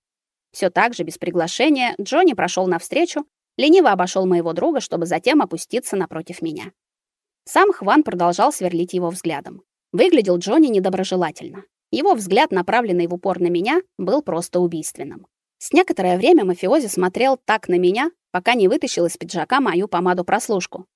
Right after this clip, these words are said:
от вида которой глаза полезли на лоб. «Это, это не то, что ты думаешь», сбивчиво произнесла я, тут же ощущая руки Санбэ, стиснувшие мои плечи. Тот становился рядом, готовый защитить. «А что это?»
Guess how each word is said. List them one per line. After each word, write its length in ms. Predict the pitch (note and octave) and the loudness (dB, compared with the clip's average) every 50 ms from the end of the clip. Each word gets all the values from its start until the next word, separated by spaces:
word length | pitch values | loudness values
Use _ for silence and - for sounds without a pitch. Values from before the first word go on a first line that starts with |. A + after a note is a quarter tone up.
| _ _ | _ _
от 160 | - F#3 F#3 F#3 | -2 -2 0 2
вида 240 | F3+ F3+ E3+ E3 | 0 0 0 0
которой 400 | - D3 - - A3 C#4 D4 C#4 | -4 -6 -4 -2 0 0 0 0
глаза 320 | B3 F3+ D#3+ D#3 - F3+ F#3 | 0 -2 -4 -2 -2 -2 -2
полезли 400 | - E3+ E3 D#3 D#3+ - E3 D#3 | -2 -2 -4 -4 -6 -8 -8 -8
на 160 | D3+ D#3 D3+ | -8 -8 -8
лоб. 240 | D3 C#3+ - - - _ _ _ _ _ _ _ _ _ _ _ _ _ _ _ | -10 -12 -14 -16 -20 _ _ _ _ _ _ _ _ _ _ _ _ _ _ _
«Это, 400 | F3 E3+ D#3 E3 - A3+ B3 A#3+ - _ _ _ _ _ _ _ _ | -6 -6 -6 -4 -4 -4 -4 -4 -8 _ _ _ _ _ _ _ _
это 240 | - A#3 G#3+ F#3 F#3+ | -2 -2 0 2 4
не 140 | F3+ F3+ F3 | 4 4 4
то, 160 | F3+ A#3+ D4+ | 4 0 -2
что 180 | - - - F3+ | -2 -4 -6 -4
ты 140 | - - | -2 -4
думаешь», 480 | B3 G3+ F3 D#3 D#3+ D#3+ D#3 - - - _ _ _ _ _ _ | -2 -2 -2 -4 -2 -4 -6 -6 -10 -14 _ _ _ _ _ _
сбивчиво 500 | - F3+ F#3 F3 G#3+ G#3 - - F3 E3+ | -6 -6 -4 -4 -4 -6 -2 -2 -2 0
произнесла 540 | E3+ - F3 F3 F#3 F3+ F3 F3 - - E3+ | 0 0 0 0 2 2 0 0 0 -2 -2
я, 240 | E3+ F3+ C#4+ E4+ E4+ - | 0 0 0 -2 -2 -2
тут 200 | - E4 E4+ C4 | 0 0 0 0
же 80 | - F#3+ | 0 -2
ощущая 480 | E3+ E3+ - F3 - - A3+ A#3 G#3 F3+ | -2 -2 -4 -6 -2 0 2 2 2 2
руки 220 | F3+ F3 F3 E3+ | 0 0 -2 -4
Санбэ, 420 | - - D#3+ D3 E3 F3+ A3 D#4+ F4 _ _ _ _ | -6 -6 -6 -4 -2 -2 -2 -2 -2 _ _ _ _
стиснувшие 640 | - - - G#3 A3 - A3+ G#3 - - G3 F#3 | -18 -10 -8 -8 -6 -4 -6 -6 -6 -4 -2 -2
мои 180 | E3+ E3+ E3 E3+ | 0 0 -2 -4
плечи. 400 | E3 E3 D#3 - - - - - _ _ _ _ _ _ _ _ _ _ _ | -4 -4 -6 -6 -8 -10 -14 -14 _ _ _ _ _ _ _ _ _ _ _
Тот 160 | A3+ - - | 0 0 0
становился 580 | - - G3 F3 F3 F3 F3+ F#3+ F3+ F3+ - E3+ | 0 0 0 2 2 2 2 0 -2 -2 -4 -2
рядом, 340 | D#3 F#3 B3 B3+ C#4 C4+ D#4 F#4 | -2 -2 -2 -2 -2 -6 -8 -8
готовый 380 | - F3+ D#3+ - - D#3+ D#3+ E3 | -8 -8 -8 -6 -6 -6 -6 -6
защитить. 600 | E3+ F3 F3 - - F3 F3 - F3 - - _ _ _ _ _ _ _ _ _ _ _ _ _ _ _ _ _ _ - | -8 -8 -10 -8 -10 -10 -12 -12 -16 -18 -18 _ _ _ _ _ _ _ _ _ _ _ _ _ _ _ _ _ _ -4
«А 120 | F#3+ A#3+ | -4 -2
что 300 | - - - - D4 G3+ | -2 -2 2 2 4 4
это?» 260 | E3 C#3+ - - - | 2 0 -4 -12 -20